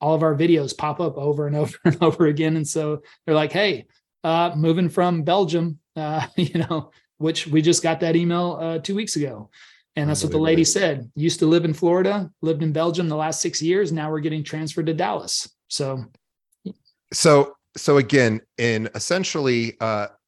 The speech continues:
Speaker 2: one year, we're talking a hundred and sixty-four transactions, ninety million in production, almost three million in commissions. Um, th-, these results speak for themselves. I don't need to say anything other than I wanna read that book.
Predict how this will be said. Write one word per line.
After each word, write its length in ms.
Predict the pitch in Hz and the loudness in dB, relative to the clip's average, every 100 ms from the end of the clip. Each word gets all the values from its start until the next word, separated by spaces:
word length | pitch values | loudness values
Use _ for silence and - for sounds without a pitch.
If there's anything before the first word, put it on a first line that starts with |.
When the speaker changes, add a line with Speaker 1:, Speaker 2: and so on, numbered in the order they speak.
| - | -10
Speaker 2:
one 320 | 104 127 139 | 0 2 2
year, 520 | 120 110 104 98 90 _ | 0 0 -2 -4 -6 _
we're 120 | 110 | -12
talking 360 | - 113 - 101 | -2 0 0 -2
a 60 | |
hundred 380 | 92 - 135 143 | -2 0 0 0
and 120 | 131 | 0
sixty-four 560 | 113 113 - 113 98 101 | -2 -4 -6 -6 -2 -2
transactions, 800 | 95 110 98 92 87 - 98 90 | 0 -2 0 0 0 -2 -6 -4
ninety 300 | 98 113 120 | -2 -2 0
million 300 | 120 110 104 | 0 2 0
in 80 | 98 | -4
production, 640 | - 90 82 - 92 90 _ | -4 -4 -4 -4 -4 -6 _
almost 380 | - 107 107 - | -2 0 0 -2
three 180 | 117 110 | -4 -2
million 360 | 98 95 92 87 | -2 -2 -2 -4
in 60 | |
commissions. 580 | 85 85 80 - 82 - - - - _ | -8 -10 -10 -10 -14 -16 -20 -20 -20 _
Um, 400 | 104 107 98 101 - 110 | 2 4 4 0 -8 -12
th-, 220 | - 135 | -10 -2
these 240 | 147 143 | 2 4
results 340 | 123 110 104 - | 2 0 0 -2
speak 220 | - 101 | -6 -6
for 100 | 110 | -4
themselves. 440 | 95 95 98 95 | -6 -2 0 0
I 60 | 107 | 0
don't 180 | 101 104 | 0 0
need 120 | 95 | -2
to 80 | 92 | -4
say 220 | - 98 | -2 -2
anything 340 | 95 92 98 98 | -2 -4 -6 -4
other 260 | 95 95 95 | -4 -2 -2
than 300 | 98 92 90 - - - | -2 -4 -6 -14 -16 -2
I 120 | - | 2
wanna 200 | 156 202 | 4 4
read 160 | 120 110 | 4 4
that 200 | 98 90 | 2 2
book. 280 | 95 135 | 0 -2